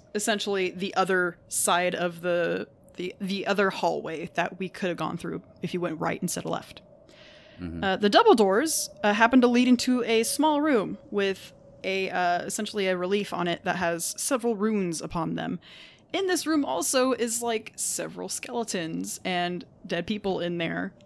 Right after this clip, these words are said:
Speaker 1: Um,
Speaker 2: Always a good sign.
Speaker 1: Yeah,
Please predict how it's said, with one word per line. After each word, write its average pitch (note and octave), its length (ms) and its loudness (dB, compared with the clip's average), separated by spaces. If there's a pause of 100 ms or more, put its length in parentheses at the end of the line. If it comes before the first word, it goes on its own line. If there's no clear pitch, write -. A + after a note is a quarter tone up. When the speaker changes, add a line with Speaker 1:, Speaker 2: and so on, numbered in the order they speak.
(680)
Speaker 1:
Um, G3 440 2 (1080)
Speaker 2:
Always C3+ 240 2
a - 20 -12
good - 140 -6
sign. C#2+ 180 -10 (180)
Speaker 1:
Yeah, D4 280 0